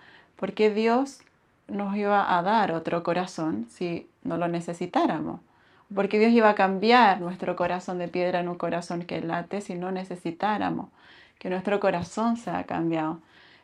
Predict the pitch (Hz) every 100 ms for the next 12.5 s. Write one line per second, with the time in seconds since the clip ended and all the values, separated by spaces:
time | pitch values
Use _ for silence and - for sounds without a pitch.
0 | - 180 202 220 208 214 _ _ _ -
1 | 202 196 190 - 233 240 240 - 208 208
2 | 202 220 240 254 247 233 233 240 247 233
3 | 233 226 240 226 214 214 214 208 226 240
4 | 208 180 180 - 180 175 165 - - _
5 | _ _ 196 180 170 - 185 190 190 208
6 | 233 233 185 170 185 202 202 208 190 180
7 | 190 190 185 190 180 180 - 185 175 180
8 | 170 175 170 180 185 - 185 180 - _
9 | _ _ _ _ _ 214 190 190 196 196
10 | - 196 196 196 190 202 220 233 - 196
11 | 196 - 190 196 196 190 180 175 185 196
12 | 196 180 175 185 262